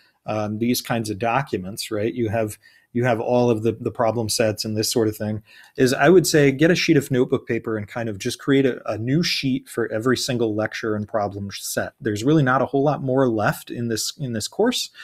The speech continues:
um, so we're good there, um, but I would recommend taking notes.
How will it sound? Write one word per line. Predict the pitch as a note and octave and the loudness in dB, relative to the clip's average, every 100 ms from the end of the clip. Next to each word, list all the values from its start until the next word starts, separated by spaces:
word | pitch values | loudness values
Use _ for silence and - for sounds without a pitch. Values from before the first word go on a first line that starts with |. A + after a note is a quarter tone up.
| - - - | -20 -20 -4
um, | A2+ A2 G#2+ - | -2 0 -2 -2
so | A#2+ | 0
we're | A2 G#2 | 2 2
good | A#2 B2+ | 2 2
there, | B2 D#3+ A#3 - - _ | 2 0 -2 -12 -20 _
um, | - A2+ A2 | -4 -2 0
but | A#2+ | 2
I | A2+ | 4
would | A#2+ A#2+ | 4 4
recommend | A2+ G#2+ G#2+ G#2 | 2 0 -6 -4
taking | G#2+ G2+ G#2 | -6 -6 -12
notes. | G2 F#2+ - - | -12 -12 -12 -18